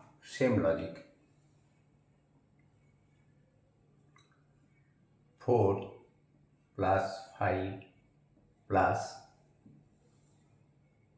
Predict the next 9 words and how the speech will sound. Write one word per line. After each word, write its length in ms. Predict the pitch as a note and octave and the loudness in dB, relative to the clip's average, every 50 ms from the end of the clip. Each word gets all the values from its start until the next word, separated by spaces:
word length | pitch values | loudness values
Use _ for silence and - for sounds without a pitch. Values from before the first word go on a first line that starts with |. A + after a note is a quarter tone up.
| _ _ _ _ _ _ _ _ _ _ _ _ _ _ - - - G2 F#2+ | _ _ _ _ _ _ _ _ _ _ _ _ _ _ -16 -8 -4 -2 0
নাইন 300 | F#2 F2+ F#2+ F2+ F2 F2 - - - - - - _ _ _ - - _ _ - | 2 2 2 0 -2 -4 -8 -10 -14 -18 -20 -20 _ _ _ -20 -20 _ _ -6
plus 280 | - F#2 F2+ F#2 - - - - - - - - - - - G2 G2 F#2+ - | -4 -2 0 0 -2 -4 -8 -12 -16 -18 -20 -20 -20 -12 -6 -4 -4 -4 -2
জিরো, 280 | G2+ G2+ F#2+ F#2 F#2 - - - - - - _ _ - _ _ _ _ _ _ _ _ _ _ _ _ _ _ _ _ _ - | -4 -4 -2 -2 -4 -6 -8 -12 -20 -20 -20 _ _ -20 _ _ _ _ _ _ _ _ _ _ _ _ _ _ _ _ _ 0
চার 160 | - G2 F#2+ G#2 G#2 | 2 4 6 6 6
আর 60 | G#2+ - | 6 6
পাঁচে 200 | A2 G2+ - A2+ A2 G#2 | 2 2 2 4 2 4
নয়, 180 | G2 G2+ - D3+ D3 - - - - - _ _ _ _ _ _ - G#2 F#2+ | 4 4 2 2 0 -2 -6 -12 -18 -20 _ _ _ _ _ _ -4 -2 0
নয় 200 | F#2+ F#2+ F#2+ F#2+ F#2+ | 2 2 2 2 2
আর 60 | F#2+ | 2